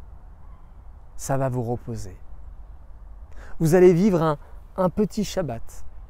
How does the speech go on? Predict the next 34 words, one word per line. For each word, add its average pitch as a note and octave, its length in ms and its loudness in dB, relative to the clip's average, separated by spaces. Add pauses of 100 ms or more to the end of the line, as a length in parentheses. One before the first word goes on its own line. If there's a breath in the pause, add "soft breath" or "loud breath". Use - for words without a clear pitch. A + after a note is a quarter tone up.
(640)
Alors D3 200 4
on D3 80 4
a C#3+ 100 2
compris, E3 300 0
il F3+ 200 6
y E3 100 10
a D#3 40 10
le D#3 120 10
grand C3+ 400 0
Shabbat D3 400 0
de D3 80 4
la C#3 100 4
semaine, F3+ 480 -2 (560 soft breath)
qui G#3+ 100 4
nous G3+ 120 10
donne F3 340 12
de D#3+ 80 10
la D#3 200 10
force - 600 2 (400)
pour E3 140 -2
toute - 200 2
la F3+ 120 6
semaine D#3 240 0
à C3+ 80 2
suivre, D#3+ 420 -6 (720 soft breath)
et F3 120 6
on D#3 140 4
a D3+ 80 6
aussi D#3 280 2
tous - 160 -4
ces - 160 -2
petits E3 280 0
Shabbats A#2+ 520 -4 (560 soft breath)
que C3+ 280 2